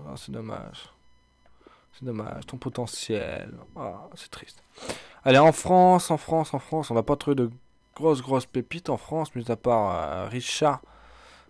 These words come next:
Euh, Richard ou Bernard ? Euh, je sais plus, je sais plus son nom.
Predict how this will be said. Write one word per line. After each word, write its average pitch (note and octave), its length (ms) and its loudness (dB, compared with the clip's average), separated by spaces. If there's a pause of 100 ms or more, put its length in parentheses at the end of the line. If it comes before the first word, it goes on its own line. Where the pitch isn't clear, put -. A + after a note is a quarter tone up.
(160)
Euh, G#2 540 -4
Richard C3+ 460 2
ou A#2 40 0
Bernard ? A2+ 600 2 (180)
Euh, A2+ 100 -6
je A2 140 -12
sais A#2+ 200 -4
plus, A2+ 380 -10
je A2 140 -14
sais - 160 -14
plus A#2+ 140 -18
son A2+ 200 -8
nom. B2 340 -2